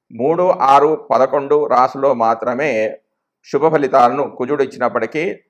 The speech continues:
తాను సంచరిస్తున్న రాశి దృష్టి ఉన్నటువంటి నాలుగు, ఏడు, ఎనిమిది రాశులను కూడా ఫలితాల విషయంలో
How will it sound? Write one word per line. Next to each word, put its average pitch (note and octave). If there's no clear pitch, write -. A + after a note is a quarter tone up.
తాను D3+
సంచరిస్తున్న D#3+
రాశి C3
దృష్టి C#3+
ఉన్నటువంటి B2
నాలుగు, D3
ఏడు, C3+
ఎనిమిది C#3
రాశులను A2+
కూడా G#2+
ఫలితాల B2
విషయంలో A2+